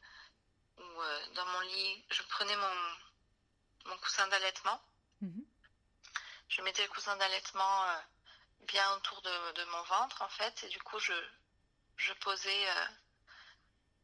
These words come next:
Speaker 1: un petit de chaque côté. Du coup, ils étaient bien calés sur le, sur le coussin d'allaitement contre moi. Et, euh, selon la saison, on pouvait prendre un petit plaid, euh, une petite couverture, comme ça on se calait.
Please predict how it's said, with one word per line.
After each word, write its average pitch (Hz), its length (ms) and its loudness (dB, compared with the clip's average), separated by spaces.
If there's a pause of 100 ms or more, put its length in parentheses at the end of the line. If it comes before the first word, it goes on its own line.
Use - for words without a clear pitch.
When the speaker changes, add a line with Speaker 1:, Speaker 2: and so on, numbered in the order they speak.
Speaker 1:
un 185 140 0
petit - 360 -2
de 190 80 -2
chaque - 280 6
côté. - 380 -4 (960)
Du - 140 -4
coup, - 140 -8
ils 202 140 -4
étaient 190 200 -6
bien 208 320 2
calés 202 420 0 (360)
sur - 240 -6
le, 90 440 -4
sur - 180 -6
le - 80 -8
coussin - 280 -2
d'allaitement 185 540 0
contre - 400 -6
moi. 190 220 2 (1200)
Et, - 320 -6
euh, - 40 -2 (260)
selon 185 400 0
la 185 100 4
saison, 185 280 -2 (140)
on 190 60 -4
pouvait 175 220 -6
prendre 180 320 -2
un 175 100 6
petit - 300 -6
plaid, 185 500 2
euh, 156 300 0 (560)
une - 100 -20
petite - 240 -8
couverture, - 760 -2
comme - 160 -4
ça - 160 0
on 202 60 -2
se - 140 -8
calait. 190 500 -2